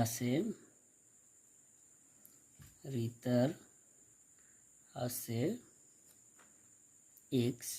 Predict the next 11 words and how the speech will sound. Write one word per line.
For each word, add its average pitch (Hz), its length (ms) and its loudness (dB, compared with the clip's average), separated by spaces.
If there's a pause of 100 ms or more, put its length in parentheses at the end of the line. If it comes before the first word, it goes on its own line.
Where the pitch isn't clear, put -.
(120)
টাকা। 110 340 -4 (1800)
অতএব 135 480 6 (1120)
রীতার 143 420 10
সাথে 147 200 4 (100)
কার 139 140 6 (120)
সম্পর্ক? 143 360 0 (160)
প্রথমে 147 300 6 (120)
গীতার। 120 360 8 (480)
তাহলে 123 260 4 (140)
গীতার 151 340 8 (120)
আছে, 123 240 0